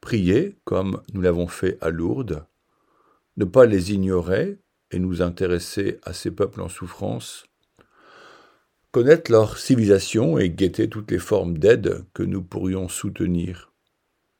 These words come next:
À Paris, lorsque j'étais curé de Saint-Laurent, à proximité de la gare de l'Est, je rencontrais de nombreux Afghans au square Villemain,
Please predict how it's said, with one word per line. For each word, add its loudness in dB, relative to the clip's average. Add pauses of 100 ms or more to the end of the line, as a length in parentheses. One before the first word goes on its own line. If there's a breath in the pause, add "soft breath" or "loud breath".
(140)
À 0
Paris, 4
lorsque -2
j'étais -6
curé 0
de -6
Saint-Laurent, -4 (440 loud breath)
à 0
proximité -2
de 0
la 2
gare 4
de 0
l'Est, -2 (680 soft breath)
je 0
rencontrais 0
de 0
nombreux 4
Afghans 0
au -6
square 0
Villemain, -2